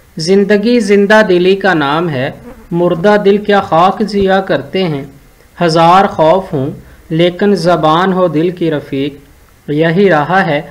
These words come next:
अज़ल से कलंदरों का तरीक। रखते हैं जो औरों के लिए प्यार का जज्बा, वो लोग टूट कर कभी बिखरा नहीं करते। निगाह बुलंद, दिल सुखन नवाज, जाम पुरसोज,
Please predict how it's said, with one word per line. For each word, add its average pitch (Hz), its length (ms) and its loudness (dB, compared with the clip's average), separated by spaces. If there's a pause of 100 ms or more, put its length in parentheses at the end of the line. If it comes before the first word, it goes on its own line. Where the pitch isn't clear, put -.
(360)
अज़ल 180 380 2
से 208 260 0
कलंदरों 175 560 0
का 156 180 -2
तरीक। - 1400 -10
रखते 196 440 2
हैं 233 200 4
जो 226 140 4
औरों 190 400 2
के 196 180 0
लिए 175 240 0
प्यार 160 360 0
का 180 180 -4
जज्बा, 131 400 -4 (540)
वो 190 160 4
लोग 214 480 4
टूट 214 300 4
कर 214 220 2
कभी 190 280 0
बिखरा 180 400 -2
नहीं 160 240 -2
करते। 139 400 -4 (460)
निगाह 180 520 2
बुलंद, 190 520 0 (320)
दिल 196 280 2
सुखन 208 400 -2
नवाज, 160 540 0 (140)
जाम 175 260 2
पुरसोज, 185 640 -2